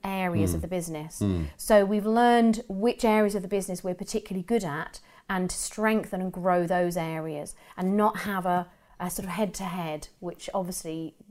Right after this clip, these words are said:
Speaker 1: causes friction and, and, and damage long term.
Speaker 2: Yeah. So what are you doing at the moment then? What are you buying?
Speaker 1: So we're doing a commercial conversion at the moment, which we're just literally about to finish off.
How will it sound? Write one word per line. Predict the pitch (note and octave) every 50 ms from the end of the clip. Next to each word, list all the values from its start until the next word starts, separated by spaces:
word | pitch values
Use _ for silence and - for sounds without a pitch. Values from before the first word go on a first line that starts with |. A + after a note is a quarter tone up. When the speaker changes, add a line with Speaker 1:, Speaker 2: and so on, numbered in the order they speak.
| F#3+ -
Speaker 1:
causes | - G#3 G3 F#3 F#3 F3 -
friction | - - G3 - - - - - F3+ E3+
and, | E3+ D#3+ D#3+ D#3+ E3 D#3+ - - - -
and, | D3+ C#3 - -
and | D#3+ E3+ E3+
damage | F3+ D#3+ D#3 D#3+ D#3 D3+ D3 - -
long | - D#3 D#3+ E3
term. | E3+ F3 D#3+ D#3+ - - - - - -
Speaker 2:
Yeah. | - F#2+ F2+ D#2+ C#2+ - _ _ _ _ _ _ _ - - - _ _ _ _ _ _ _
So | - - - B2+ B2 B2
what | B2 A#2+ G2+ G2 B2+ C3 C#3
are | C3+ B2+
you | B2 B2
doing | G#2+ B2 B2+ A#2+ A#2
at | G2+ E2
the | F#2
moment | F2 F2 E2+ E2+ -
then? | F2 F2 E2+ F2 F2+
What | G#2 F2
are | F2+
you | G2
buying? | F2+ G2+ G2 F2+ F2 E2 D#2+ D#2 - _ _ _ _ - - - - - -
Speaker 1:
So | - - B3+ B3+ B3 B3+
we're | A#3 C4+ C4+
doing | C#4+ D#4 D#4+
a | E4
commercial | D#4+ C#4+ D4 C4+ C4 B3+ C4 A3+
conversion | - A#3 G#3+ G#3+ G3 F#3 F3 F3 G3 F3+
at | -
the | -
moment, | E3+ E3 D#3+ D#3 D#3 E3+ G#3 A3+ -
which | G3 F#3 - - G3
we're | G3 F#3
just | F#3+ - A3 - - - -
literally | G3 - - - F#3+
about | F3+ E3+ E3+ E3+
to | -
finish | - F#3 E3+ E3 E3 - D#3+
off. | D#3 F#3+ A3 - - -